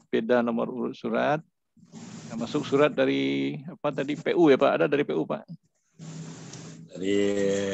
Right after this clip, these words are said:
Speaker 2: ya, P U Tata Kota, Pak, gitu.
Speaker 1: Ah, Tata Kota sebenarnya cocok, Pak. Nah,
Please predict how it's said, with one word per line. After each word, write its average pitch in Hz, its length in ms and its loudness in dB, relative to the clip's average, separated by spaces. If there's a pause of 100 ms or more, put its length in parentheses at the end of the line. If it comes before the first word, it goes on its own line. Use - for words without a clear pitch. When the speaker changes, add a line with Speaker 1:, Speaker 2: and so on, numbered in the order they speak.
(180)
Speaker 2:
ya, 110 160 4
P 98 160 -2
U 104 80 0
Tata 92 240 -4
Kota, 107 400 0
Pak, 98 240 0
gitu. - 120 -16 (280)
Speaker 1:
Ah, 120 240 2
Tata - 320 -2
Kota 135 320 0
sebenarnya 110 480 -2
cocok, 113 320 -10
Pak. - 60 -12 (2250)
Nah, 104 160 -2